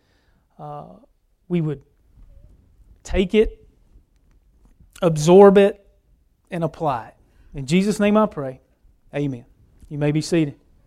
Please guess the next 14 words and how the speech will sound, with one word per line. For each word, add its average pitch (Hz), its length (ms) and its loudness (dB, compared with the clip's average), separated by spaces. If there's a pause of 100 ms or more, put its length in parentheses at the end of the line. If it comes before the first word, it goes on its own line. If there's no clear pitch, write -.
(1800)
Ephesians 247 480 6
four, 262 380 6
we 185 160 8
all 247 220 10
have 214 240 8
some. 160 260 -2
How 175 160 2
does 196 160 0
pride 196 600 6
affect 180 500 -2
our 170 100 0
spiritual 165 460 -4
condition? 160 380 -4
Well, 196 260 6